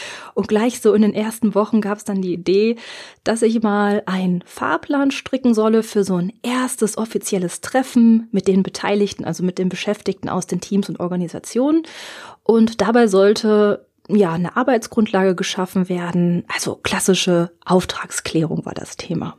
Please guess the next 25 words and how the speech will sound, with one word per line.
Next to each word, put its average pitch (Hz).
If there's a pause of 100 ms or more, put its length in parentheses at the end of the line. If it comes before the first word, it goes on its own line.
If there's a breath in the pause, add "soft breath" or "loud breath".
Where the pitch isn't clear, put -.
(360)
Gesagt, 165
getan. 330 (560 loud breath)
Ich 208
hab -
als 180
Praktikerin 202
diesen 180
Fahrplan 175
erstellt 262 (580 loud breath)
und 214
der 202
ging 208
dann 190
an 180
das -
Team, 320
mit 277
dem 220
ich 226
gearbeitet 185
habe 185
und 180
an 156
die 175
Projektleitung. 185